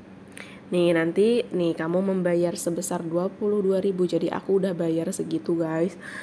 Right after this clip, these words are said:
Nih, nanti tuh bentuknya kayak gini. Nih, barangnya lagi dikemas.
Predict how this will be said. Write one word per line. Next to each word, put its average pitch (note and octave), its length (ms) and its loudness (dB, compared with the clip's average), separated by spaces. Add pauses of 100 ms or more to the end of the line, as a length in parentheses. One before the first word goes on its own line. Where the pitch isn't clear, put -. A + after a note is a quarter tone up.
(280)
Nih, E3 380 0 (260)
nanti G#3+ 240 2
tuh C4+ 80 2
bentuknya A#3 400 0
kayak G#3+ 240 0
gini. F#3+ 560 2
Nih, E3+ 160 2
barangnya D#3+ 460 0
lagi E3+ 260 0
dikemas. D#3+ 960 -4